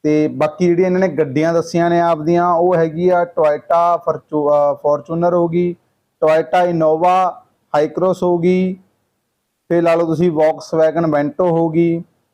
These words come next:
Aviator ਸਕੂਟਰੀ ਹੋ ਗਈ। ਇਹ ਵੀ ਹੈਗੀਆਂ ਨੇ ਘੱਟੋ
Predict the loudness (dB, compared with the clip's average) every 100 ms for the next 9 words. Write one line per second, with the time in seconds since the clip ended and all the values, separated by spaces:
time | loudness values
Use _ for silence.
0 | _ _ _ _ _ _ -2 0 2 0
1 | 0 -2 -2 -4 -4 -4 0 0 2 0
2 | 0 0 0 0 0 0 0 0 0 0
3 | 0 -2 -2 0